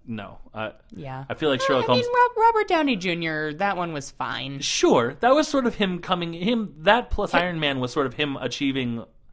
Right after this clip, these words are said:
Speaker 1: the third evolution of Robert Downey Junior.
Speaker 2: <laughs> Yeah.
Speaker 1: Robert
Speaker 2: Indeed.
Speaker 1: Da-, Downey Junior always. Um, that was like a Blastoise thing.
Speaker 2: Uh-huh.
Speaker 1: Anyways.
Speaker 2: Yeah.
Speaker 1: Um,
Speaker 2: I don't think
Speaker 1: in
Speaker 2: it worked.
Speaker 1: I don't think it did either.
Speaker 2: <laughs>
Speaker 1: I shouldn't try, um, Pokemon references.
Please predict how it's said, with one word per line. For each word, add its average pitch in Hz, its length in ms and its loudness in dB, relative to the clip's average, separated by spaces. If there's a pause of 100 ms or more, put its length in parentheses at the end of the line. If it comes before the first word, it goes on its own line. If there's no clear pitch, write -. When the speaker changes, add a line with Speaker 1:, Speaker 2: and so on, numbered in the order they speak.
(360)
Speaker 1:
the 123 120 -6
third 135 280 2
evolution 120 480 0
of 107 80 -2
Robert 110 220 0
Downey 104 220 -4
Junior. 104 380 -6
Speaker 2:
<laughs> - 100 -6
Yeah. 185 240 -2 (1040)
Speaker 1:
Robert 220 220 2 (100)
Speaker 2:
Indeed. - 100 -2
Speaker 1:
Da-, 113 260 -4
Downey 107 280 -4
Junior 104 640 -8
always. 98 540 -14 (540)
Um, 110 380 -2 (220)
that 120 100 -10
was 107 100 -12
like 113 100 -12
a 101 40 -12
Blastoise 120 520 -4
thing. 214 280 -10 (100)
Speaker 2:
Uh-huh. 302 300 -6 (100)
Speaker 1:
Anyways. 220 280 -10 (100)
Speaker 2:
Yeah. 262 360 -4
Speaker 1:
Um, 151 400 0 (200)
Speaker 2:
I - 40 -8
don't - 80 -8
think 170 140 -4
Speaker 1:
in 156 60 -4
Speaker 2:
it - 60 -6
worked. - 340 -4 (160)
Speaker 1:
I 180 100 -4
don't 202 320 0
think 190 160 -4
it 165 80 -4
did 151 140 0
either. - 320 0 (160)
Speaker 2:
<laughs> - 160 -20
Speaker 1:
I 175 100 2
shouldn't 214 480 0
try, 160 480 -2
um, 117 380 -6
Pokemon 123 460 -2
references. 101 600 -12